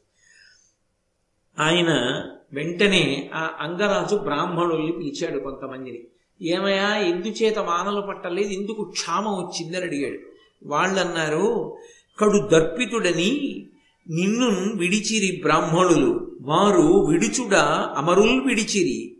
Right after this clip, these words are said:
దానన వర్షము దడసే భవద్దేశమునకు ధరణీనాథ."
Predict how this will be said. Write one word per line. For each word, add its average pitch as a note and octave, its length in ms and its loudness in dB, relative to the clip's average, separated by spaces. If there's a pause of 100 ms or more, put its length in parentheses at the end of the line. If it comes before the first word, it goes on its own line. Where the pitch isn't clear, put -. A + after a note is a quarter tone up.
(120)
దానన D#3+ 680 0
వర్షము F3+ 520 -2
దడసే E3+ 720 0 (180)
భవద్దేశమునకు E3+ 1120 2
ధరణీనాథ." C#3 1000 -4